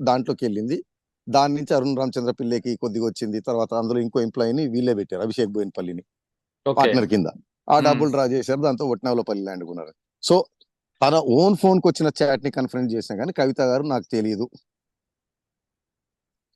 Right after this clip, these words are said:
Speaker 1: అని
Speaker 2: అవునండి.
Speaker 1: చెప్పారు.
Speaker 2: Hmm.
Speaker 1: So, ఇప్పుడు ఈ, ఈ, ఈ పిఎం దా-, తర్వాత "ఫోన్లు ఎందుకు డిలీట్ చేసావని" అడిగారు వాళ్ళు.
Speaker 2: అవును.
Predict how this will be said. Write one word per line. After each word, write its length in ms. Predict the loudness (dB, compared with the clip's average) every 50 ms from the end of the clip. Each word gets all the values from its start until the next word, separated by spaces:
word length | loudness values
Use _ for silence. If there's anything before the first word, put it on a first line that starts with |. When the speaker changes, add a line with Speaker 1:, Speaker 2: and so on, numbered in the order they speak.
| _ _
Speaker 1:
అని 160 | -4 -2 0 2
Speaker 2:
అవునండి. 380 | 2 2 2 0 0 0 0
Speaker 1:
చెప్పారు. 320 | 0 2 2 -2 -2 -2 -6 -10 -14 -18 _ _ _ _
Speaker 2:
Hmm. 200 | -10 -8 -8 -8 -10 -12 _ _
Speaker 1:
So, 200 | -2 -2 0 0
ఇప్పుడు 420 | 2 0 -2 0 _ 2 2 4 2 2 0 -2 -4 -4 -2
ఈ, 60 | -2 -2 -4 -4 -4
ఈ, 120 | -2 -2 -2 -2 -2 -2
ఈ 320 | -2 -2 -2 -2 -4 -6
పిఎం 320 | -6 -2 0 0 0 0 -2 -6 -4
దా-, 200 | -2 -2 -2 -2 -4 -6 -4
తర్వాత 500 | -2 0 0 0 -2 -2 -4 -4 -4 -4 -6
"ఫోన్లు 380 | -6 _ -4 -2 -2 -2 -2 -2
ఎందుకు 180 | -2 -2 -2
డిలీట్ 280 | -2 -2 -4 -4 -6 -6
చేసావని" 420 | -6 -8 -6 -6 -6 -6 -4 -4
అడిగారు 280 | -4 -4 -4 -6 -6 -8
వాళ్ళు. 180 | -12 -16 -18 _ _ _ _ _ _ _ _ _ -4
Speaker 2:
అవును. 240 | -2 -2 -2 -2